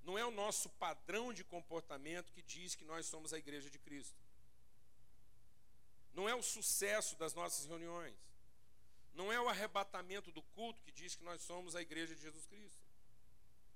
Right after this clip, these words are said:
O que diz que nós somos a igreja de Jesus Cristo é se nós temos o mesmo espírito,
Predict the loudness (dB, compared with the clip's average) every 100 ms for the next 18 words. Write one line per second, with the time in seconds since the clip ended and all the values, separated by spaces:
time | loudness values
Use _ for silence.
0 | -10 -8 -8 -6 -4 0 2 4 6 6
1 | 4 0 4 6 6 4 2 2 2 0
2 | 2 0 0 -2 -4 -4 -4 -2 -2 -2
3 | -2 -2 -2 -4 -4 -6 -6 -2 -2 -2
4 | -4 -4 -4 -6 -6 -10